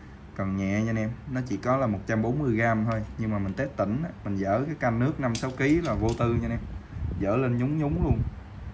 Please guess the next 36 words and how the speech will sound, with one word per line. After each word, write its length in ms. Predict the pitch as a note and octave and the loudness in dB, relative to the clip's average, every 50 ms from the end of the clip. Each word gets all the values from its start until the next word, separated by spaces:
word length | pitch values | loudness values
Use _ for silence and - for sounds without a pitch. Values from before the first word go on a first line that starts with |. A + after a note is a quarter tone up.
| - - - - - - - - - - - - - - - - | -14 -14 -16 -16 -18 -16 -18 -16 -16 -16 -16 -16 -18 -16 -10 -8
Ok 160 | A2 A2+ - | -6 -4 -2
hết 400 | B2 A2+ A2+ A2+ C3 D3 D#3+ - | 0 0 0 0 0 -2 -2 -4
nha 60 | B2+ | -4
anh 60 | A#2 A#2 | -4 -2
em. 100 | A2+ A2 A#2+ - - - - - - - - - - - | -4 -4 -6 -10 -12 -14 -14 -14 -14 -14 -14 -14 -8 -4
Đây 140 | A2 G#2+ A2 | -2 0 0
nó 80 | A#2+ B2+ B2 | 2 2 4
ghi, 280 | B2 A#2 A#2 A2+ A#2 | 4 4 4 4 4
à, 520 | A2 A2 A2 G#2+ G#2+ G#2+ G#2+ G#2+ G#2 G#2 G#2 G#2 | 4 4 4 4 4 4 4 4 2 0 0 -2
có 80 | B2+ | 0
nhiều 160 | B2+ B2+ A2+ G#2 | 2 2 2 2
người 220 | G2+ G2 G2 F#2+ | 2 0 0 0
tải 260 | - G2 F#2+ G#2+ B2+ | 0 0 2 2 4
hơn 280 | C3 B2 A2+ A2 G#2+ G#2+ | 4 4 4 4 4 2
nữa. 140 | A2 A#2+ - - - - | 0 0 -2 -4 -6 -4
Tải 260 | E2 F2+ G2+ A#2 C3+ C#3 C#3 C3+ A2+ | -2 0 0 0 0 -2 -2 -2 -2
tầm 300 | G#2 G2 G2 F#2+ F#2+ G2 | -2 0 0 -2 -2 -2
bảy 140 | G2+ G#2 | -2 -2
tám 200 | - C3 C3 C3+ | 0 0 0 0
ký 200 | B2+ C3+ C3 D3 | 0 2 2 2
bình 160 | C#3+ B2 G#2 G2+ | 2 2 2 0
thường 200 | G#2 F#2+ F#2+ G2+ | 0 0 -2 -2
á. 60 | A#2 A#2 | -2 -2
Nhưng 140 | A#2 G#2+ G#2+ | -2 0 0
mà 60 | G2+ | 0
mình 200 | G2 F#2+ F#2+ F#2+ | 0 -2 -2 -2
tải 240 | G2 G2+ G2+ G#2+ B2 | -2 -2 0 0 0
tầm 200 | B2 A2+ G#2 G#2 | 0 0 0 2
năm 140 | G#2 A2 G#2+ | 0 0 0
sáu 120 | - A#2 | -2 -2
ký 220 | A#2+ B2 B2+ D3 | 0 2 2 2
nha. 100 | D#3 C#3 - - - - - - - - - - - - - | 2 0 -2 -6 -10 -14 -16 -16 -16 -16 -16 -16 -14 -8 -4
Đó, 200 | - G#2+ A#2+ C3 | -2 0 0 0
mình 200 | C3 A2 G2+ G#2 | 0 -2 -4 -2
có 100 | A2 A#2+ | -2 0
clip 160 | C3 C#3 | 0 0